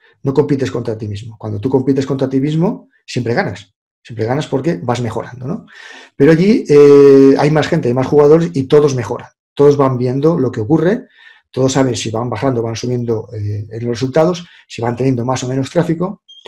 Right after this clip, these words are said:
y todos tienen la oportunidad de mejorar, ¿no? Entonces, eh, el seo es una temporada de carreras en la cual tú tienes que estar en todas las carreras.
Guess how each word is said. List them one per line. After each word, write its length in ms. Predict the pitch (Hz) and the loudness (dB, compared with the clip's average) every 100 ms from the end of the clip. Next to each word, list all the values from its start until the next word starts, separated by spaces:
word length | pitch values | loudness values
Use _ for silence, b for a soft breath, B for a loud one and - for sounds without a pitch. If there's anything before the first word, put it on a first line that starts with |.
| B B B | B B B
y 80 | - | 0
todos 160 | 156 | 0
tienen 140 | 185 175 | 4 2
la 60 | |
oportunidad 280 | 170 139 143 | 2 2 2
de 60 | 151 | 2
mejorar, 420 | 117 113 101 98 | -2 -6 -8 -10
¿no? 240 | 147 170 _ _ b b b | -12 -14 _ _ b b b
Entonces, 380 | 110 135 151 - 147 | -2 2 2 2 2
eh, 320 | 135 131 131 | 2 2 -2
el 80 | 120 | -2
seo 140 | 160 | -2
es 100 | 165 | 0
una 160 | 175 170 | 0 0
temporada 320 | 147 160 160 | 2 4 4
de 60 | |
carreras 420 | 156 165 175 196 - | 4 2 0 -4 -10
en 120 | 123 | -8
la 100 | 120 | -4
cual 200 | 135 143 | 0 0
tú 140 | 147 | -2
tienes 220 | 139 143 - | -4 -4 -4
que 80 | |
estar 200 | 135 147 | -2 -2
en 120 | 170 131 | -2 0
todas 180 | 131 | 0
las 100 | 120 | 0
carreras. 460 | - 107 104 _ | -6 -14 -16 _